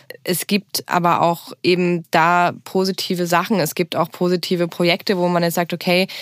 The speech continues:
wie können wir unsere Wärmeversorgung anders gestalten? Also zum Beispiel im Mariental, das ist so ein, äh, kleiner Ortsteil, ähm, in der Eifel,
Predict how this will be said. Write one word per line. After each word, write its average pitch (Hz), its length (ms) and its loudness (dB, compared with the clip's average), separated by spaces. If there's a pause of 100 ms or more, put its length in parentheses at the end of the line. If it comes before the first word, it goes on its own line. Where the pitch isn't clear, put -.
(240)
wie 175 100 -2
können 214 180 2
wir 214 80 4
unsere 180 200 -2
Wärmeversorgung 170 640 0
anders 156 260 0
gestalten? 156 480 -2
Also 156 200 -2
zum 175 160 -4
Beispiel 165 380 0
im 165 180 -2
Mariental, 190 580 0
das 180 160 -2
ist 175 140 -8
so 175 80 -4
ein, 165 180 0
äh, 160 160 -2
kleiner 165 520 0
Ortsteil, - 640 -2
ähm, 160 300 -2
in 165 120 -2
der 165 120 0
Eifel, 185 380 0